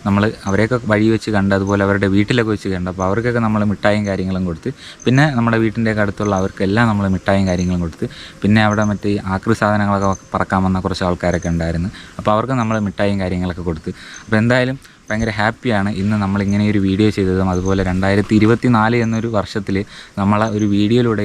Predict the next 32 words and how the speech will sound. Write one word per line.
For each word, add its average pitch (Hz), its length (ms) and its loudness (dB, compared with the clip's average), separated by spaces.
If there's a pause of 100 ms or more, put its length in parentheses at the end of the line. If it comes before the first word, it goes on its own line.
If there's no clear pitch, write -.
എനിക്ക് 113 240 0
തന്നെ 113 240 0
നമ്മളിങ്ങനെ 107 420 2
ഒരു 104 140 2
വീഡിയോ 101 240 2
ചെയ്തപ്പോൾ 98 280 -2
ഭയങ്കര 98 300 0
സന്തോഷമായിട്ടാണ് 95 720 0
തോന്നിയത്. 87 300 2 (360)
അതുപോലെ 104 320 2
നമ്മളെ 110 260 2
വീഡിയോ 120 300 4
കാണുന്ന 117 300 2
ആൾക്കാർക്കും 101 440 -2 (140)
രണ്ടായിരത്തി 95 380 0
ഇരുപത്തിനാല് 104 520 0
എന്ന് 101 180 2
പറയുന്ന 95 300 2
ഒരു 92 120 0
വർഷം 101 260 -2 (400)
നല്ല 95 160 4 (100)
സന്തോഷമായിട്ടിരിക്കട്ടെ, 101 960 0
അല്ലെങ്കിൽ 95 280 0
നല്ല 95 240 0 (500)
സന്തോഷമുള്ള 120 540 2
ദിവസങ്ങൾ 113 440 0 (140)
ഈ - 100 0
ഒരു 104 120 0
വർഷത്തിലേക്ക് 98 500 -2
വരട്ടെ 92 380 -4
എന്ന് 95 200 2
മാത്രം 95 240 0